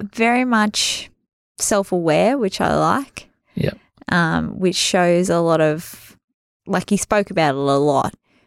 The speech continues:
Speaker 1: growth
Speaker 2: Yeah.
Speaker 1: and, you know, accountability and being aware that he maybe wasn't a nice person to work with.
Speaker 2: He
Speaker 1: And
Speaker 2: kind of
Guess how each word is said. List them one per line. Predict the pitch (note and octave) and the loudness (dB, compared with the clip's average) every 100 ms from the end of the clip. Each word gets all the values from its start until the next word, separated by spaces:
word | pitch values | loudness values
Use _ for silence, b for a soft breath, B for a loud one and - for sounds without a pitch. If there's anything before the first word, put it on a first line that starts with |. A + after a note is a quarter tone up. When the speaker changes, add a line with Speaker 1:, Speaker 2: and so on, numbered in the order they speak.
| _ _ - | _ _ -2
Speaker 1:
growth | D#3+ D3 D#3 - - - _ _ - | 2 2 2 -2 -12 -14 _ _ -4
Speaker 2:
Yeah. | |
Speaker 1:
and, | C#3+ C3+ C3+ C3 C#3+ - - - _ _ _ _ _ _ | 0 0 -2 -6 -6 -6 -6 -10 _ _ _ _ _ _
you | - | -2
know, | C3+ D3 D3 - - | 0 0 -2 -8 -6
accountability | D#3+ D3+ D3 C#3 C#3 C#3 D3+ C#3+ D3+ D3 | -2 -2 0 0 2 2 0 0 0 0
and | C3 C#3 - _ _ _ | -2 -4 -8 _ _ _
being | D#3+ D3+ D3 | -2 -2 -2
aware | C#3+ C#3 C#3+ | 2 2 4
that | C3+ | 4
he | C3+ C#3+ - | 2 -2 -6
maybe | D3+ C#3 C3 | -4 0 0
wasn't | C3 C#3+ C#3+ C3 | 0 0 2 0
a | |
nice | C3 C3 D3 - - | 2 0 0 -2 -4
person | - D3+ C3 C3 | -2 -2 0 -2
to | |
work | C3+ C#3+ C#3+ | 0 0 0
with. | C3+ C#3+ - - _ _ _ _ | 0 0 -2 -16 _ _ _ _
Speaker 2:
He | D3 | 0
Speaker 1:
And | B2+ A#2+ A#2+ - _ _ _ | 2 2 -2 -8 _ _ _
Speaker 2:
kind | - D3+ D#3 | 0 2 4
of | B2 A2+ | 2 -2